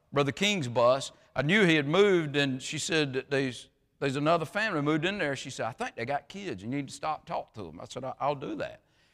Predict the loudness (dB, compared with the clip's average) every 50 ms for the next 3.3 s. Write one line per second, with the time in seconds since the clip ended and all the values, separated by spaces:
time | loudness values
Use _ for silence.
0 | _ _ _ _ 0 2 2 2 4 6 6 8 8 6 6 6 6 6 8 8
1 | 6 6 4 2 0 2 4 6 8 8 8 8 4 0 -6 -4 0 2 6 6
2 | 8 8 8 6 6 4 4 4 4 4 0 0 2 2 2 4 2 0 0 0
3 | -2 -4 -4 -6 -6 -6